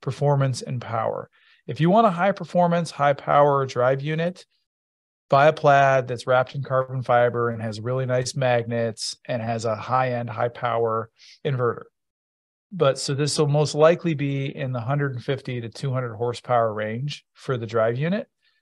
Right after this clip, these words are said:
which would be about half of what, half of the power you can get out of a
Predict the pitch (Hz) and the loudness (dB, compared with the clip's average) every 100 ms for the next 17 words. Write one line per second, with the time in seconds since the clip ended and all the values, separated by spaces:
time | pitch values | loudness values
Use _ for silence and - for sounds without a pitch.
0 | _ 156 143 143 147 143 131 123 151 151 | _ -4 -2 0 2 4 2 2 2 4
1 | 127 - 147 117 131 123 - _ - 143 | 2 -2 -8 -4 0 0 -4 _ -8 0
2 | 147 143 131 - 127 117 120 117 117 117 | 0 0 -6 2 4 4 0 -6 -2 0
3 | 113 110 110 110 107 | 2 0 0 -2 -2